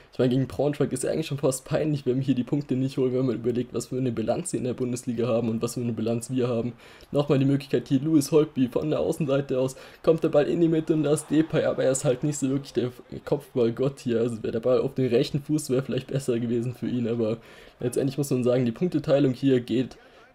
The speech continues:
eigentlich in Ordnung. Ich muss sagen, Eintracht Braunschweig war in der ersten Halbzeit die bessere Mannschaft. Wir waren natürlich deutlich in der zweiten Halbzeit besser. Wir haben's einfach verpasst, unsere Chancen zu nutzen. Deswegen muss man sagen, ein Punkt ist jetzt auch nicht so schlimm. Ich glaub,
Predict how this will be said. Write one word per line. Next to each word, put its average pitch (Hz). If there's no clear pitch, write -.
eigentlich 139
in 120
Ordnung. 131
Ich 120
muss 127
sagen, 127
Eintracht 147
Braunschweig 147
war -
in 151
der 147
ersten 147
Halbzeit 139
die 117
bessere 127
Mannschaft. 120
Wir 127
waren 123
natürlich 123
deutlich 127
in 120
der 110
zweiten 120
Halbzeit 117
besser. 117
Wir 123
haben's 139
einfach -
verpasst, 135
unsere 131
Chancen 143
zu 127
nutzen. 127
Deswegen 120
muss 131
man 127
sagen, 120
ein 139
Punkt 131
ist -
jetzt 113
auch 127
nicht 127
so 117
schlimm. 117
Ich -
glaub, 123